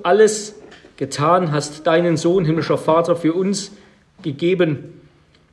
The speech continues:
der sich in der Kraft des Heiligen Geistes, durch den Heiligen Geist, ganz und gar für uns aufgeopfert hat. Der an seiner Seele unser, unsere Höllenqualen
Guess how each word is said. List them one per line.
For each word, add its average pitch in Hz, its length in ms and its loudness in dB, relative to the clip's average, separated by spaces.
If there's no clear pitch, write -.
der 147 100 0
sich 135 360 -4
in 214 200 0
der 175 100 6
Kraft 170 280 0
des 160 140 -6
Heiligen 151 360 -2
Geistes, 143 600 -6
durch 190 220 -2
den 180 180 -4
Heiligen 147 300 -4
Geist, 143 440 -4
ganz 165 280 -2
und 151 100 0
gar 147 180 2
für 156 120 0
uns 135 200 -2
aufgeopfert 135 600 -4
hat. 120 260 -12
Der 151 100 0
an 147 80 0
seiner 170 340 4
Seele 175 680 4
unser, 180 640 2
unsere 180 320 0
Höllenqualen 135 760 0